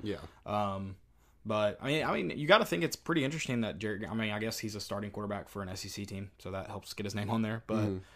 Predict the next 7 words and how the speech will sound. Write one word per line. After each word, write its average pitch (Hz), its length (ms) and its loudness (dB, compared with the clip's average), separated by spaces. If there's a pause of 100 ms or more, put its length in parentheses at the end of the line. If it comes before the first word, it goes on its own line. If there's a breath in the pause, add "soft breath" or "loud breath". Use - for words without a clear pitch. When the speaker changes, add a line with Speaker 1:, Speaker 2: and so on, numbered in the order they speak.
(220 loud breath)
Speaker 2:
at 113 80 0
the 110 60 -2
same 117 160 0
time, 110 280 2
like, 95 260 -8 (840 soft breath)
obviously 113 440 2
somebody 98 540 0